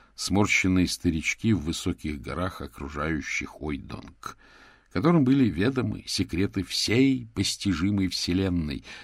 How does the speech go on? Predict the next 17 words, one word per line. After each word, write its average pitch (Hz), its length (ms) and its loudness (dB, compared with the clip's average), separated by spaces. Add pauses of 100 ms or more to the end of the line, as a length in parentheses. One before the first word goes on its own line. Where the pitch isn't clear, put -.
(120)
включая 151 540 -2
даже 95 280 0
то, - 160 0
как 104 260 -6
выбить 85 420 0
позвоночник 82 880 -2
врага 80 380 -2
сквозь - 460 -8
туловище. - 680 -12 (800)
Они-то - 360 -4
точно - 400 -6
знали, 71 340 -8 (380)
что - 180 -2
истинный 127 600 2
камуфляж 85 880 -4
проистекал 107 760 -2
изнутри. 78 840 -10